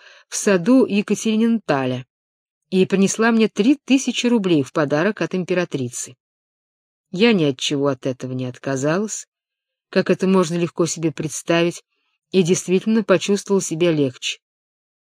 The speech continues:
Я была очень худа в то время, и после тяжёлой болезни, которую я перенесла в Москве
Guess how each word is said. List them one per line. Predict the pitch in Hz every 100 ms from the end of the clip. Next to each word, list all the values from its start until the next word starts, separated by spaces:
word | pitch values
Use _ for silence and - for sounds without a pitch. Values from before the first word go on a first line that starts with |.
| _
Я | 170 151
была | 151 151
очень | - 160 -
худа | 151 - 151 175 226
в | -
то | 139
время, | 131 131 127 131 _ _ _ _ -
и | 156
после | - 156 165
тяжёлой | 147 156 165 160 151
болезни, | 160 160 226 233 208
которую | 151 - 147 147
я | 143
перенесла | 143 147 139 - 139
в | 131
Москве | 135 - - 131